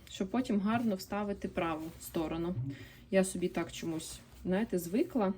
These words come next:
Нам треба почати з ось цієї точки, де у нас закінчується минула строчка.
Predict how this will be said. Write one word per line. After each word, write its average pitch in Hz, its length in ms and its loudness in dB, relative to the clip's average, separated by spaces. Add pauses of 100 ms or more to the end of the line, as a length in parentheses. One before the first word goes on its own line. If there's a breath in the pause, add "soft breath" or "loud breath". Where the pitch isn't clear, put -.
(800 loud breath)
Нам 302 220 8
треба 233 500 4
почати 226 580 4
з 220 380 4 (220)
ось 220 260 4
цієї 196 480 -2
точки, - 440 -6
де 190 100 2
у 208 40 2
нас 190 160 2
закінчується 185 800 -4
минула 180 420 2
строчка. 180 600 -2